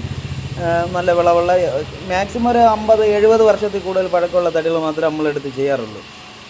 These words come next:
ആ, മാക്-, വില കുറച്ച് കൊടുക്കുന്നവരടുത്ത് എനിക്ക് പറയാനുള്ളത്, ഈ വാങ്ങിക്കുന്നവരടുത്ത് എനിക്ക് പറയാനുള്ളത്, ആ, എന്ന് വെച്ചാൽ നമുക്ക്, നമുക്ക് ഇതിനേക്കാളും മാക്സിമം വില കുറച്ച് കൊടുക്കാൻ പറ്റും. എങ്ങനെയാണെന്ന് പറയാൻ, ഈ തൂക്കി കൊടുക്കുന്ന തടികളുണ്ട്, നമ്മളവിടെ തന്നെ ഇഷ്ടം പോലെ കിട്ടും.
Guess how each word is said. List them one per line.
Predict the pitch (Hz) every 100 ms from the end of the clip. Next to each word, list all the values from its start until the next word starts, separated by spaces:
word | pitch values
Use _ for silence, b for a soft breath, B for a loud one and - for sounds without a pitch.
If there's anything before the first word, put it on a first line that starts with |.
| - 110
ആ, | 135
മാക്-, | 131 131 131 135 156
വില | 131 131
കുറച്ച് | 139 151 151 180
കൊടുക്കുന്നവരടുത്ത് | 170 170 180 180 180 185 185 190
എനിക്ക് | 185
പറയാനുള്ളത്, | 185 180 180 180 190 208 - - 139 165
ഈ | 165
വാങ്ങിക്കുന്നവരടുത്ത് | 147 170 202 240 240 196 160
എനിക്ക് | 151 151
പറയാനുള്ളത്, | 151 165 160 156 170 - - - - - 143
ആ, | 143 143 143 139 139 - - -
എന്ന് | 170 185
വെച്ചാൽ | 208 220 202
നമുക്ക്, | 180 147 151 180 185 165
നമുക്ക് | 135 170 180 226
ഇതിനേക്കാളും | 220 226 226 226 220
മാക്സിമം | 214 226 220 202
വില | 202
കുറച്ച് | 196 185 180
കൊടുക്കാൻ | 170 160 135
പറ്റും. | 117 107 113
എങ്ങനെയാണെന്ന് | 156 180 180
പറയാൻ, | 180 185 196 - - - - 185
ഈ | 180 175
തൂക്കി | 196 190 196
കൊടുക്കുന്ന | 190 185 185 175 - -
തടികളുണ്ട്, | 180 180 156 151 117 107
നമ്മളവിടെ | 131 143 165 170 185
തന്നെ | 196
ഇഷ്ടം | 214 220
പോലെ | 220 202
കിട്ടും. | 165 123